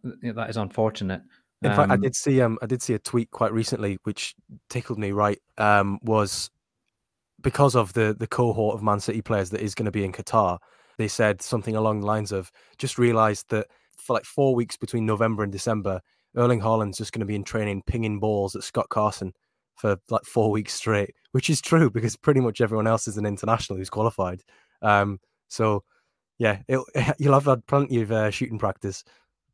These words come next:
Speaker 1: Or they'll just stick him in, like, a cryo, a cryo chamber, or, or they'll just power him down. Wh-, whatever you do with a, a
Speaker 2: Flick
Speaker 1: goal
Speaker 2: off the switch
Speaker 1: scoring,
Speaker 2: at the back of his head, yeah.
Speaker 1: goal scoring robot. Um, I mean, that, that goal against Dortmund, scoring it against Dortmund as well.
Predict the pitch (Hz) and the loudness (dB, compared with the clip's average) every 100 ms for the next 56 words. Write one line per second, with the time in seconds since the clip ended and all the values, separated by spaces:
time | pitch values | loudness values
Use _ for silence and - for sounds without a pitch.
0 | _ _ 147 143 143 127 113 104 - 113 | _ _ 2 6 8 8 4 0 -4 -2
1 | 113 107 104 101 101 - 117 117 98 92 | 0 0 -2 -4 -6 -4 0 0 0 -4
2 | _ 131 - 117 113 92 - 98 92 92 | _ -14 -4 -2 0 -2 -4 -4 -4 -4
3 | 95 - 101 98 98 98 110 101 98 - | -6 -6 -4 -2 -4 -4 -4 -4 -4 -8
4 | 104 98 - _ _ - 113 107 98 98 | -8 -8 -10 _ _ 0 2 2 0 -2
5 | 110 107 101 101 _ _ _ - 101 117 | 0 -2 -4 -8 _ _ _ -10 -6 -4
6 | 113 107 101 110 107 98 95 95 - 107 | -2 -2 0 0 0 0 -2 -4 -10 -8
7 | 101 98 101 113 110 104 104 113 107 - | -2 0 0 -2 0 0 0 -2 -2 -4
8 | 104 - 101 90 - 104 98 101 110 110 | -6 -4 -4 -4 -8 -6 -2 0 0 2
9 | 113 107 107 110 101 98 98 - - 104 | 4 4 4 2 2 0 -2 -8 -8 -4
10 | 101 101 101 - - _ _ 123 - 143 | -4 -4 -8 -12 -20 _ _ -8 0 2
11 | 135 135 123 117 107 101 - _ 113 117 | 2 2 4 4 2 -2 -8 _ -2 0
12 | 110 98 95 - 151 160 131 - - 104 | 0 -2 -6 -2 0 2 2 0 -6 -4
13 | 104 98 - 104 95 95 90 - 95 101 | -4 -4 -4 -2 -2 -6 -10 -10 -4 0
14 | 95 90 | 0 -2